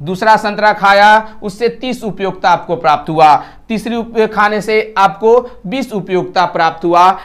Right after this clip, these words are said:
यही कहलाता है सीमांत उपयोगिता कहलाता है। अब कहा गया है कि अब सीमांत उपयोगिता शून्य कब होगा, कहा गया कि आपका पेट पूरी तरह से भर गया। मान लीजिए कि आपने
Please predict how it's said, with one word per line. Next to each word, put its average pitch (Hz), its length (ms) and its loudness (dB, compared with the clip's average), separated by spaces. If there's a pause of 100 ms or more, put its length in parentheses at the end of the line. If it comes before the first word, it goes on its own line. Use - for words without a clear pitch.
(120)
यही 202 280 2
कहलाता 170 540 2
है 180 500 -2
सीमांत 190 520 -2
उपयोगिता 156 540 0 (300)
कहलाता 151 480 4
है। 135 200 4 (420)
अब 214 160 4
कहा 214 300 2
गया 214 220 4
है 202 160 4 (340)
कि 220 80 -14
अब 233 260 2
सीमांत 226 520 -2
उपयोगिता 214 460 -2
शून्य 262 380 -2
कब 180 220 2
होगा, 143 320 0 (1300)
कहा 170 180 4
गया 185 180 0
कि 180 140 -6
आपका 185 320 0
पेट 185 320 -4
पूरी 180 160 -2
तरह 180 180 0
से 190 160 -4
भर 156 200 2
गया। 147 260 2 (400)
मान 180 300 4
लीजिए 185 320 2
कि 185 160 -4
आपने 185 460 4